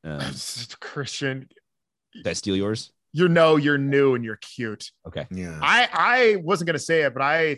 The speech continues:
Speaker 2: think we still have some room for improvement in the Kennel
Speaker 1: Oh,
Speaker 2: Club.
Speaker 1: no, not, not saying no, but I think that just in the unknown times right now of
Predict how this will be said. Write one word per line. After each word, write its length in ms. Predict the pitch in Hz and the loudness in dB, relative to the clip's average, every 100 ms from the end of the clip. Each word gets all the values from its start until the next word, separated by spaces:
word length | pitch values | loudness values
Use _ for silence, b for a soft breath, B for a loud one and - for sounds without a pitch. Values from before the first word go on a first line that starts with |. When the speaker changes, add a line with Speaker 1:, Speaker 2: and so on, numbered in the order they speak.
| - | -6
Speaker 2:
think 200 | 139 127 | -8 -8
we 120 | 131 | -10
still 320 | 123 - 131 117 | -10 -4 -2 -2
have 200 | 117 104 | -4 -6
some 200 | 120 117 | -10 -10
room 180 | 117 113 | -8 -8
for 160 | - | -10
improvement 400 | 107 104 113 107 | -10 -8 -8 -8
in 80 | 101 | -12
the 60 | 104 | -12
Kennel 180 | 107 | -4
Speaker 1:
Oh, 60 | 262 233 | 0 0
Speaker 2:
Club. 120 | 131 | 0
Speaker 1:
no, 140 | 247 | -2
not, 260 | 160 208 175 | 2 2 2
not 220 | 196 226 | 0 0
saying 200 | 240 214 | -2 -2
no, 200 | 220 175 | -2 -2
but 100 | 131 | -2
I 120 | 147 | -4
think 240 | 151 175 - | -6 -10 -10
that 180 | 147 | -8
just 200 | 127 143 - | -4 -2 0
in 180 | 160 | 0
the 120 | 151 - | 0 -2
unknown 380 | 135 139 131 120 | -4 -2 -2 -2
times 420 | - 120 117 107 | -4 -4 -4 -4
right 180 | 107 95 | -4 -4
now 340 | 104 101 101 | -6 -4 -6
of 380 | 101 101 98 95 | -4 -4 -4 -8